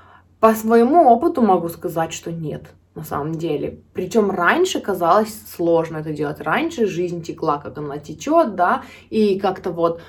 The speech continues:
уделять внимание там тому, чтобы там сесть и повизуализировать там положительный исход и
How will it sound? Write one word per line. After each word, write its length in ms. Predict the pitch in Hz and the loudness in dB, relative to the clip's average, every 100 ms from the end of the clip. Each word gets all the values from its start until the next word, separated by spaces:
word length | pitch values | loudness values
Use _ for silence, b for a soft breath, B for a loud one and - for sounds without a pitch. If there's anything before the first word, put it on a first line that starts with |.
| B | B
уделять 440 | 190 175 180 165 175 | -2 0 2 0 0
внимание 540 | 175 175 240 240 196 | -6 -2 -2 0 -2
там 480 | 190 175 170 170 160 | -2 -2 -2 -4 -6
тому, 340 | 170 165 196 | -8 -6 -6
чтобы 340 | 208 - 165 160 | -6 -6 -6 -8
там 200 | 165 160 | -8 -10
сесть 440 | - 180 196 196 | -8 -4 -4 -4
и 60 | 185 | -10
повизуализировать 1000 | 170 160 156 160 165 151 165 214 185 165 | -8 -6 -2 -2 -2 -4 -4 -2 0 -2
там 160 | 160 160 | -6 -8
положительный 600 | 165 160 170 156 156 151 | -8 -6 -8 -10 -10 -10
исход 480 | - - 190 233 - | -6 2 4 4 0
и 460 | 175 165 156 151 | -8 -4 -4 -4